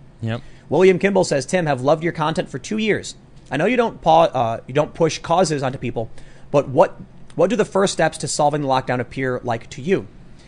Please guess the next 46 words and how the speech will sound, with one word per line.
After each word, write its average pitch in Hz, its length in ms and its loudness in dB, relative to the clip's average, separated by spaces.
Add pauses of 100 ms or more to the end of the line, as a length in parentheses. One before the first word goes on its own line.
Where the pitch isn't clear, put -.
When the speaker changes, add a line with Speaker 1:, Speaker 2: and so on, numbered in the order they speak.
(120)
Speaker 2:
And 139 180 -2
fun 196 240 2
reads 185 260 2
for 147 120 -4
all 190 200 4
of 160 100 -2
you 127 260 -2 (180)
that 127 100 0
I 131 80 2
would 127 200 -2
suggest 131 460 -2
would 139 140 -4
be 127 260 -2
Michael 143 360 -2
J 143 200 -4
Sullivan's 123 520 -4 (600)
Re-, 180 240 0
uh, 120 420 0
Reria 131 640 0 (280)
Revelations. 139 760 -2 (100)
Cheers. 160 360 -4 (920)
What - 260 -2
do 165 280 2
the 143 80 -2
first 151 220 -2
steps 156 160 -4
to - 40 -12
solving 135 200 -2
lockdown 165 340 -4
appear 202 200 -4
to 202 40 -2
you? - 40 -4
I, 147 140 0
well, 170 100 2
I 180 80 6
think 240 180 -2
we're 170 60 -2
seeing 214 240 0
it. 110 140 -8
I 123 80 -6
mean, 131 100 -4
the 127 60 -6
Supreme 156 380 -6
Court 139 300 0
of, 123 320 -4
uh, 101 260 -6